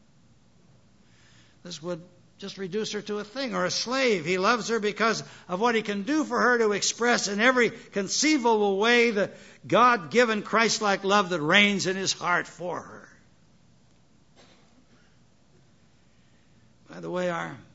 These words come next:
wonderful Lord does not love us because we're so lovable. He loves us with an unconditional divine love, infinitely beyond our understanding,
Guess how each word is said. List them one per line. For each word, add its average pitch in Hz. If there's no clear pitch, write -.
wonderful 160
Lord 165
does 156
not 151
love 165
us 143
because 147
we're 165
so 151
lovable. 175
He 175
loves 175
us 151
with 165
an 165
unconditional 185
divine 180
love, 196
infinitely 226
beyond 190
our 185
understanding, 180